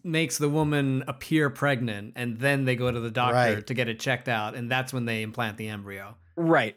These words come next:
Speaker 3: Okay. That is a bonkers version of reality, but okay, like, that's the plot. <laughs>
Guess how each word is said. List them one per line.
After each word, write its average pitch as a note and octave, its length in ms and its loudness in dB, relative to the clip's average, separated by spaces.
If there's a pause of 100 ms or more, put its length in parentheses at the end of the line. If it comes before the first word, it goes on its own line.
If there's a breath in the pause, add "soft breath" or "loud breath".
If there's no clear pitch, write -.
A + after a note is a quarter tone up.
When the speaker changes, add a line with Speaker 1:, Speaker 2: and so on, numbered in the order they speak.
Speaker 3:
Okay. A#2 400 0 (200)
That C#3 160 4
is B2 100 2
a A2 80 0
bonkers B2+ 720 0
version B2 380 0
of A2 100 -4
reality, A2+ 420 -2
but A#2 120 -4
okay, D3+ 420 4
like, C3 160 0
that's C3+ 200 2
the B2+ 80 -8
plot. A2+ 340 -2 (180)
<laughs> - 80 -12